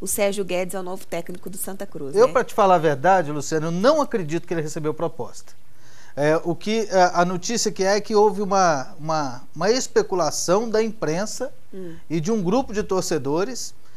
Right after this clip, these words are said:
Speaker 2: de que ele poderia ser o técnico do Santa Cruz. Pra mim, o Santa Cruz não procurou ele e não procurou o Martelotti. Santa Cruz procurou o Sérgio Guedes e acertou com o Sérgio Gre-, Guedes, pronto, acabou.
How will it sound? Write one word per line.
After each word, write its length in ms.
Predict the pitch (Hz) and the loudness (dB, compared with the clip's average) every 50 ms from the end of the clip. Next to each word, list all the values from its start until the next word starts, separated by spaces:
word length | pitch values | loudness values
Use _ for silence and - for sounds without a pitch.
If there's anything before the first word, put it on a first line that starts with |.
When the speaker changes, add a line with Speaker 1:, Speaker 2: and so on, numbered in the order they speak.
| - - | -10 -8
Speaker 2:
de 140 | - 151 175 | -6 -6 -6
que 140 | 170 - 214 | 0 4 4
ele 100 | 214 208 | 4 4
poderia 400 | - 220 214 185 202 196 208 202 | 4 2 4 4 6 6 6 6
ser 140 | - - 214 | 4 2 0
o 60 | 202 | 0
técnico 480 | - - 175 175 175 180 175 160 - 190 | 2 2 2 2 2 -2 -6 -6 -6 -6
do 100 | 170 170 | -6 -4
Santa 300 | - - 175 165 185 156 | -4 -4 -2 -2 -4 -4
Cruz. 500 | - 147 135 123 120 117 - - - - - - - - - | -4 -4 -6 -6 -4 -6 -6 -6 -6 -6 -8 -8 -8 -8 -4
Pra 140 | - 233 233 | -2 -2 0
mim, 100 | 240 269 | 0 0
o 60 | 247 | 0
Santa 260 | - 254 233 226 220 | 0 2 2 2 0
Cruz 220 | 208 - 214 208 180 | -2 -2 -2 -2 0
não 180 | 196 226 226 | 0 0 0
procurou 400 | 214 208 202 180 - 165 160 147 | 0 0 -2 -2 -2 -2 0 0
ele 240 | 151 175 196 208 208 - | 0 0 0 -2 -4 -4
e 80 | 214 220 | -4 -2
não 180 | 202 220 240 226 | 0 2 2 2
procurou 380 | - 214 208 - 196 180 180 | 2 2 0 2 0 0 0
o 40 | 175 | 0
Martelotti. 680 | 165 165 160 - 160 131 113 95 - - - - - - - - - - - - | -2 -2 -2 -2 -4 -4 -4 -6 -10 -10 -10 -10 -10 -10 -10 -10 -10 -8 -8 -2
Santa 280 | - 214 214 214 208 | 2 2 2 4 2
Cruz 240 | - - 220 226 - | 0 0 0 -2 0
procurou 420 | - 233 226 226 214 214 202 202 | 4 4 4 4 6 4 4 4
o 20 | 185 | 4
Sérgio 420 | - - 240 247 247 226 202 220 | 4 6 6 6 6 6 4 2
Guedes 380 | 165 180 202 220 233 220 202 214 | 2 4 4 4 4 2 2 0
e 40 | 220 | -2
acertou 460 | 208 - - 214 202 - - 202 185 | 0 0 0 0 0 0 -2 -2 -2
com 120 | 196 196 | -4 -6
o 20 | 180 | -6
Sérgio 440 | - 196 185 175 175 170 160 165 | -4 -2 -2 -2 -4 -4 -6 -6
Gre-, 360 | 156 156 165 180 190 196 180 - | -4 -2 0 0 0 -2 -2 -6
Guedes, 320 | 143 143 170 180 185 - - | -6 -4 -2 -2 -2 -4 -6
pronto, 300 | - - 180 175 175 185 | -6 -4 -4 -4 -4 -4
acabou. 400 | - 202 180 151 123 113 101 | -2 0 -2 -2 -2 -6 -10